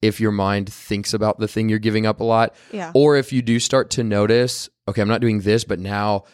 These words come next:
Speaker 1: you know, I'm not drinking coffee anymore, but I'm drinking, like, ten teas every day 'cause I'm
Speaker 2: Yeah.
Speaker 1: just, like, trying to get something else.
Speaker 2: Mm-hmm.
Speaker 1: It's okay to be aware of that.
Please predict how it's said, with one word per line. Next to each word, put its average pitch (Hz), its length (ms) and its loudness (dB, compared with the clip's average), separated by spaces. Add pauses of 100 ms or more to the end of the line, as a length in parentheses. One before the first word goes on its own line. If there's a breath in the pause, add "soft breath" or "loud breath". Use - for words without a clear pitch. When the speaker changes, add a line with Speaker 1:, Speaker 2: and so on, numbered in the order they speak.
(300 soft breath)
Speaker 1:
you 107 100 -2
know, 98 60 0
I'm 101 80 0
not 123 160 2
drinking 123 220 2
coffee 110 300 2
anymore, 123 300 4
but 110 140 0
I'm 104 100 -2
drinking, 107 220 -2
like, 95 240 -4
ten 113 340 -4
teas 104 320 -2
every 90 180 -4
day 87 140 -4
'cause 120 100 0
I'm 127 60 4
Speaker 2:
Yeah. 123 60 0
Speaker 1:
just, 127 160 2
like, 98 160 -2
trying 117 460 0
to 110 100 -4
get 104 140 0
something 107 340 -4
else. 101 280 0
Speaker 2:
Mm-hmm. 196 300 -8 (340)
Speaker 1:
It's 123 160 0
okay 123 220 0
to 131 60 2
be 135 100 2
aware 120 240 4
of 113 120 -2
that. 117 320 0